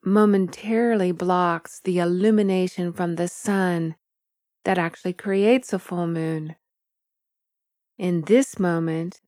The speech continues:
when everything goes dark, so does the emotional field. It tends to conjure up what has been hidden in the subconscious or what has been keeping one blocked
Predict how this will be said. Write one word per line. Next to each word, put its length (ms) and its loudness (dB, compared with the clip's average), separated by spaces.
when 400 0
everything 520 2
goes 320 -2
dark, 640 -2
so 300 2
does 200 0
the 180 2
emotional 680 0
field. 640 -6
It 180 -8
tends 380 4
to 100 0
conjure 640 0
up 560 0
what 180 2
has 240 -4
been 180 -2
hidden 520 2
in 240 -2
the 100 -4
subconscious 1200 -6
or 200 2
what 180 4
has 160 -2
been 220 -2
keeping 440 -2
one 280 0
blocked 720 -2